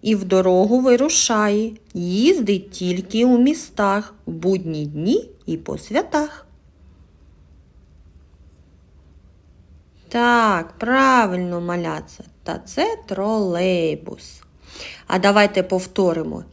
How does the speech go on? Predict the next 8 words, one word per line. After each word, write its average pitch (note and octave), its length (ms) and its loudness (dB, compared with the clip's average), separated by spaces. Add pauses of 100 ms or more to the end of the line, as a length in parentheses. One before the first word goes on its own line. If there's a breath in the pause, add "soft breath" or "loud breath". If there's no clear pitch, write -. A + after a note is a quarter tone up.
(140)
як F3+ 380 2
одним D#3+ 320 -6
словом F#3+ 580 0
називається D3+ 840 -8
автобус, G3 880 -2
тролейбус, G3 1040 -2
літак, C#4 800 -4
корабель. A3 800 -2